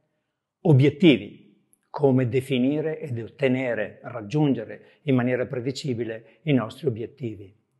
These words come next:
come farlo in maniera semplice ed in maniera minimamente invasiva. In conclusione, cercherò di definire alcuni concetti chiavi, ma consentitemi di partire con un'introduzione.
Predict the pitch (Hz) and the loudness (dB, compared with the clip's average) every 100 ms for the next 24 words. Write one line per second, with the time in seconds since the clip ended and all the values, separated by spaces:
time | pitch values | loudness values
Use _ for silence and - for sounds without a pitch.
0 | _ _ _ _ _ _ - 165 180 - | _ _ _ _ _ _ 2 4 6 4
1 | 165 165 165 165 143 139 139 135 120 - | 2 2 2 2 2 0 -2 -4 -6 0
2 | 156 131 110 107 - 76 - _ _ _ | 0 0 -2 -10 -18 -20 -20 _ _ _
3 | _ _ _ _ _ 180 135 139 135 139 | _ _ _ _ _ 0 2 4 2 0
4 | 135 139 127 143 147 135 123 117 117 101 | -2 -4 -2 -2 -2 -2 -4 -6 -10 -6
5 | 123 123 160 135 117 113 104 98 117 - | -6 -4 -4 -4 -4 -6 -8 -10 -14 -18
6 | _ _ _ _ _ _ _ _ _ _ | _ _ _ _ _ _ _ _ _ _
7 | 170 131 143 139 151 156 170 175 175 175 | 2 4 4 4 2 2 2 2 -2 -4
8 | 143 110 139 131 127 113 135 113 135 135 | -6 -6 -4 -4 -4 -2 -2 2 2 2
9 | 127 139 143 117 - 123 113 139 117 - | 0 0 -2 -8 -12 -12 -8 -8 -6 -4
10 | 120 180 - 143 120 117 127 120 127 139 | -2 -2 0 0 0 -2 -4 -4 -6 -6
11 | 151 131 156 151 127 107 117 117 110 - | -8 -8 -4 0 0 -2 -8 -12 -10 -8
12 | 127 110 131 127 127 - _ - - 143 | -8 -4 -4 -4 -8 -18 _ -6 0 2
13 | 143 127 123 117 110 - 110 90 101 | 2 0 -2 -6 -8 -8 -10 -10 -20